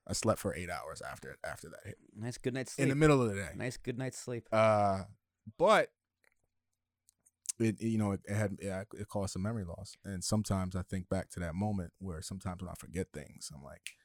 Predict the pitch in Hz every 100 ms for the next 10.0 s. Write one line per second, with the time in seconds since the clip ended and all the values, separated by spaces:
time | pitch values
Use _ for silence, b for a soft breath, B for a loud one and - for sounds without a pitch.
0 | _ _ _ - - 80 85 76 65 -
1 | - 80 - _ b b b - 165 180
2 | 156 220 - - 220 190 165 151 113 131
3 | 139 78 73 95 b b b _ 117 180
4 | 240 147 120 110 107 107 107 107 113 120
5 | 117 113 110 110 143 120 107 113 92 98
6 | 104 92 90 - - 95 95 98 98 101
7 | 104 110 110 101 90 69 - 95 - 117
8 | - 104 - 110 90 82 98 95 98 101
9 | 95 - 92 98 92 95 104 101 120